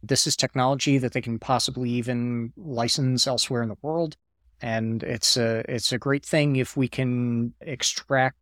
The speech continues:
the neodymium, the dysprosium, the terbium from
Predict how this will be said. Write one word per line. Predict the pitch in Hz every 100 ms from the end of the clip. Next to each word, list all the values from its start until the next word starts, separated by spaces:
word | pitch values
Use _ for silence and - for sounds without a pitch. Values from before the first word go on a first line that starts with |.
| _
the | 127 123 120
neodymium, | 127 123 131 135 143 139 135 131
the | 120
dysprosium, | 113 120 - 131 123 127 123
the | 113
terbium | - 131 131 127 120
from | - 131 127 127 127